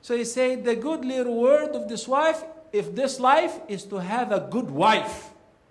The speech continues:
is to have a good wife. Subhanallah, it is so amazing that Islam is the only religion that tackled every aspect of life, whether related to deen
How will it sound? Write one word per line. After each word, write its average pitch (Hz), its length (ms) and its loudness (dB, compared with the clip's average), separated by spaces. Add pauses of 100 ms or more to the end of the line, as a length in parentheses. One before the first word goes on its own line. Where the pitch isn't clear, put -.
(880)
is 156 160 -12
to 180 120 -4
have 254 480 2 (380)
a 220 80 4
good 254 220 -2
wife. 220 400 4 (1400)
Subhanallah, 240 880 0 (340)
it 262 140 -10
is 226 140 -12
so 330 280 2
amazing 247 540 -2
that 185 160 -6
Islam 269 420 -4
is 233 220 -8
the 220 240 -6
only 254 600 -2
religion 220 640 -2 (760)
that 226 340 -4
tackled 302 640 0 (240)
every 294 720 -4
aspect 269 600 -2
of - 180 -8
life, 196 500 0 (720)
whether 311 360 4
related 233 600 0
to 196 320 -10
deen 320 500 2